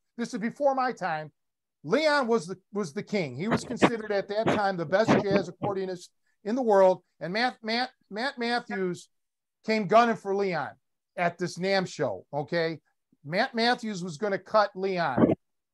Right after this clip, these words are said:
And, uh, I've, I've talked to six people who were there. After about forty-five seconds, Matt Matthews took his accordion off, put it in the case, shut his case, and walked away because he got blown off the mat,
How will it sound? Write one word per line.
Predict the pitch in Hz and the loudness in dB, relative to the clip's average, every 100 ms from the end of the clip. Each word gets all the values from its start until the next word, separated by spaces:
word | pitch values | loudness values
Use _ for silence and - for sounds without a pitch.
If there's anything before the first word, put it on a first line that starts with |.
| _ _ _ _ | _ _ _ _
And, | 190 185 180 180 - | 0 2 2 -4 0
uh, | 180 170 | 2 4
I've, | 180 233 208 - | 4 2 0 0
I've | 202 - | 0 0
talked | 247 220 | 0 0
to | 208 | -2
six | - 277 - | -8 -8 -8
people | - 247 240 220 | -4 -2 -2 -2
who | 220 | -2
were | 240 214 | -2 0
there. | 208 202 196 175 _ _ _ _ _ _ | 4 4 2 -2 _ _ _ _ _ _
After | 208 233 262 | 0 2 2
about | 240 233 214 | 4 6 4
forty-five | - 254 247 226 214 202 | 2 -2 -2 0 2 0
seconds, | - 220 208 208 147 | 0 -2 0 -6 -8
Matt | 160 214 220 | -4 -4 -2
Matthews | 208 214 214 190 | -2 -2 -2 -8
took | - 220 | -8 -6
his | 202 | -6
accordion | 185 - 226 226 220 | -6 2 2 4 2
off, | 220 226 - | 2 2 0
put | 214 | -4
it | 214 202 | -4 -4
in | |
the | 190 | -6
case, | 190 214 226 - - _ | -2 -2 -2 -6 -18 _
shut | - 214 214 | -2 2 2
his | 208 | 0
case, | - 208 196 | -4 -4 -4
and | 196 | -2
walked | 180 185 185 | 2 2 0
away | 196 190 170 | 0 2 2
because | 156 165 143 - _ _ | 0 -4 -6 -12 _ _
he | 220 233 | 0 4
got | 214 160 | 4 4
blown | 196 220 214 | 4 4 4
off | 208 202 - | 2 0 -4
the | |
mat, | 202 196 170 | -10 -6 -6